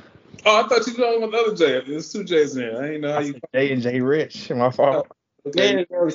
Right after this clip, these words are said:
Speaker 3: no, look, we had Ray J Rich on
Speaker 1: Hey.
Speaker 3: this, man, previous episode in season, was that season two, right?
Speaker 1: That was two?
Speaker 2: Yeah. Pretty
Speaker 3: Was it
Speaker 2: sure
Speaker 3: two?
Speaker 2: two.
Speaker 3: Was it,
Speaker 1: Hey,
Speaker 3: it was
Speaker 1: man.
Speaker 3: two.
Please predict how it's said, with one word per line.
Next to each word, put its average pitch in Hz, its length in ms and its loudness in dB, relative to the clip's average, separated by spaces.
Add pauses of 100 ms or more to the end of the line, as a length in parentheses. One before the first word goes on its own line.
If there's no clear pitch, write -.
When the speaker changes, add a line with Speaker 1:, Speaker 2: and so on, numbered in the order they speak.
(180)
Speaker 3:
no, 165 220 2
look, 156 280 0
we 160 120 4
had 175 180 0
Ray 143 120 -2
J 139 180 -2
Rich 135 420 -2 (580)
on 123 600 -12
Speaker 1:
Hey. 180 240 0 (260)
Speaker 3:
this, 127 240 -8
man, 127 480 -6
previous 135 320 -4
episode 127 520 -2
in 120 80 -4
season, 120 580 -4 (120)
was 180 100 -10
that 147 120 -4
season 160 300 0
two, 302 320 -2 (260)
right? 339 220 -6 (480)
Speaker 1:
That 147 100 -4
was 156 180 -4
two? 226 140 -2
Speaker 2:
Yeah. 285 140 -4 (480)
Pretty - 180 0
Speaker 3:
Was - 0 -
it - 60 -2
Speaker 2:
sure 147 140 -4 (180)
Speaker 3:
two? 147 60 -8 (100)
Speaker 2:
two. - 100 -20 (580)
Speaker 3:
Was 165 100 -2
it, 160 180 -2 (360)
Speaker 1:
Hey, 170 80 2
Speaker 3:
it - 40 6
was 147 80 6
Speaker 1:
man. 180 100 2 (240)
Speaker 3:
two. 127 340 0